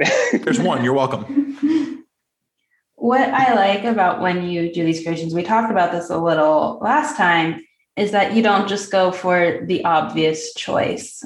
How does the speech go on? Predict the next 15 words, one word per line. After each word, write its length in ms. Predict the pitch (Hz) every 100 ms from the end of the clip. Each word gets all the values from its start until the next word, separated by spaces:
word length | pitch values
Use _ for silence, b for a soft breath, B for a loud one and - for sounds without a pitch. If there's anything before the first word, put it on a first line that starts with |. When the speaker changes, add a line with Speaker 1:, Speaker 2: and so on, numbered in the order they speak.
| -
Speaker 3:
Like, 220 | 180 165
right 200 | 190 180
now 140 | 180 175
I'm 160 | 175
looking 320 | 170 170 175
specifically 880 | 170 - - 180 175 170 175 165 165
at 380 | 170 165 - 165
your 840 | 165 160 160 160 156 151 147 147 _ _ _ _ _ _ _ _ _ _ _ _ _ _ _ _ _ _ -
tea 300 | - 202 202
biscuit 560 | 208 202 - 208 208
that's 200 | 175 -
shaped 260 | - 180 -
like 180 | 190 202
a 60 |
teacup 640 | 202 202 208 208 196 -